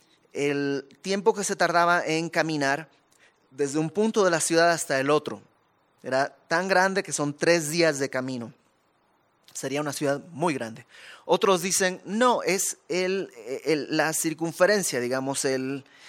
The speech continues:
eh, el perímetro de la muralla que te toma tres días en darle una vuelta.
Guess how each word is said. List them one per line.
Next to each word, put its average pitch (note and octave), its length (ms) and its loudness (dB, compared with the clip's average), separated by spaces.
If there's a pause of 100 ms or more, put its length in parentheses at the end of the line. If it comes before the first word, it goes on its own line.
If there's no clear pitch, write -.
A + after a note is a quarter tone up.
(200)
eh, C3 760 -4
el C3 220 -12
perímetro D3 920 2
de A#2 220 -6
la C3+ 100 2
muralla E3 680 4 (320)
que G3+ 200 2
te E3+ 180 0
toma E3+ 280 2
tres F#3 360 2
días E3+ 440 2 (320)
en D#3 480 0
darle C#3 580 2
una B2+ 380 -4
vuelta. B2 640 -2